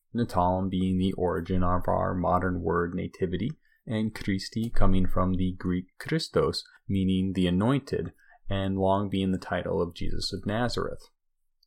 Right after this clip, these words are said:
Felicem by itself would typically translate as lucky. If you remember the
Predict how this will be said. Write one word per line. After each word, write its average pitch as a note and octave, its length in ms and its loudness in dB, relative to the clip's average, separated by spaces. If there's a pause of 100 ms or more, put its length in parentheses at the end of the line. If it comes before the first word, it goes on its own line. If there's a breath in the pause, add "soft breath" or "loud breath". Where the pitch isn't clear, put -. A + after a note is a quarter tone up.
Felicem D#3+ 560 2
by A#2 220 -2
itself F#2+ 440 0
would G2+ 220 4
typically G2+ 420 0
translate F2+ 600 -6
as G2 260 -8
lucky. C3 420 -2 (360 soft breath)
If A2 180 -2
you A#2 140 2
remember G2+ 440 2
the F2+ 240 -2